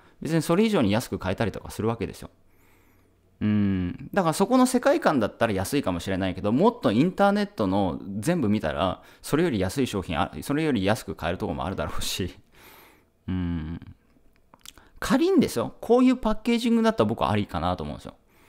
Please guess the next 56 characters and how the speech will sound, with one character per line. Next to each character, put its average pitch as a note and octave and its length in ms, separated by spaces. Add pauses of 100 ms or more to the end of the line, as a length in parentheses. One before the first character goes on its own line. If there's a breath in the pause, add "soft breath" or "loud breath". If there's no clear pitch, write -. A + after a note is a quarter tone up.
(420 soft breath)
そ D#3+ 140
の、 D#3+ 280
ま F#2+ 280
あ、 - 20
そ - 100
の F3+ 120
エ F3 80
ム G3 100
エ G3+ 100
ル G3+ 80
エ G3 60
ム E3 100
に F#2+ 120
入 C#3 180
っ - 20
て - 220
い G2+ 180
る D#3+ 160
と、 A#3 440 (160 loud breath)
そ - 120
の F#2+ 120
カ-、 - 380
カ F#3 180
ー D#3+ 40
ド A2 80
が D#2 260 (140)
発 - 340
行 G#2+ 120
さ G#2+ 140
れ G2+ 60
て - 120
ね、 C#3+ 160 (220 soft breath)
そ - 100
の E3+ 100
カ G#3+ 260
ー - 20
ド A#2 160
を F#2+ 100
吉 A#2 300
野 F#3+ 100
家 C3+ 100
で F2+ 120
見 F2 100
せ G#2 160
ま G2+ 160
す、 G2 320 (300 loud breath)
か B2 160
つ - 160
や D#3 100
で F2 80
見 G2 140
せ G#2+ 140
ま G2+ 180
す、 G#2+ 340 (320 loud breath)
え F2 500
ー、 - 60